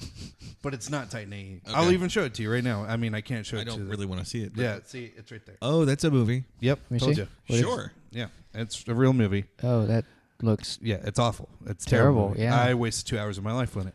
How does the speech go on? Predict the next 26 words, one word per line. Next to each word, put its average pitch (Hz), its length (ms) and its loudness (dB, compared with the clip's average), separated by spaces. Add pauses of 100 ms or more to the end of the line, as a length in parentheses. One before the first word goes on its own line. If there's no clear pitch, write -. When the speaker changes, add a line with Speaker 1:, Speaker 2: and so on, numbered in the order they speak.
(100)
Speaker 1:
That's, 190 260 -8
Speaker 3:
Uh. 107 80 -4
Speaker 1:
that 202 160 -4
is 240 160 -6
the 202 120 -6
plot 160 280 -8
of 143 180 -10 (160)
Titan 165 260 -10
A 165 40 -10
E, 202 200 -10
though. 107 200 -8
Speaker 3:
It 120 160 -2
feels 151 240 2
Speaker 1:
They, 123 80 0
Speaker 3:
like 113 80 0
Speaker 1:
like, - 140 -4
Speaker 3:
that. 104 60 -2
Speaker 1:
go 185 160 0
out 180 180 -8
to 185 100 -10
the 165 80 -10
place, 165 440 -8
and 147 100 -10
they 147 100 -4
wanna, 143 420 -8
uh, 120 180 -12